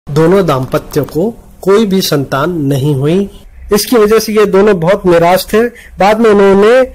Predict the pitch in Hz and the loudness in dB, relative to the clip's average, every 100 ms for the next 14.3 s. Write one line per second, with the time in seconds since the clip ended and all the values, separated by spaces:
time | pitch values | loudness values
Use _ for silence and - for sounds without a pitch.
0 | - - 180 202 214 254 247 226 180 180 | -10 -2 2 2 2 2 0 -2 2 2
1 | 202 208 - - 214 214 131 165 170 202 | 2 0 0 2 2 0 0 -2 0 0
2 | 190 220 220 151 160 175 185 196 233 247 | 0 0 0 0 0 0 2 2 0 -2
3 | - - 165 208 220 185 180 185 208 208 | -14 -18 -4 0 0 2 2 2 2 2
4 | 196 190 190 196 220 254 - - - - | 2 2 2 0 0 -4 -16 -20 -20 -20
5 | - - 202 226 233 220 208 247 233 185 | -16 -2 0 2 0 0 0 0 0 0
6 | 214 214 202 202 - 202 208 233 196 139 | 2 2 2 0 -2 0 2 0 -2 -2
7 | 226 226 214 196 180 - 220 170 165 160 | 2 2 2 0 -2 0 2 2 2 2
8 | 139 135 151 - - - - - 175 160 | 0 -6 -14 -18 -20 -20 -20 -18 -6 0
9 | 247 254 254 240 214 214 208 208 233 - | 2 4 2 2 2 2 2 2 2 0
10 | 185 208 190 226 214 190 170 - 190 147 | -2 -2 -2 -2 0 0 -2 0 0 0
11 | 151 185 196 240 240 196 - 170 185 220 | 0 2 2 2 0 -2 -2 0 2 2
12 | 208 185 175 190 196 170 202 190 208 240 | 2 2 2 2 0 0 0 2 0 0
13 | - - - - 262 233 339 320 214 185 | -4 -20 -20 -6 -4 -2 -2 0 0 2
14 | 151 131 - | 0 -4 -12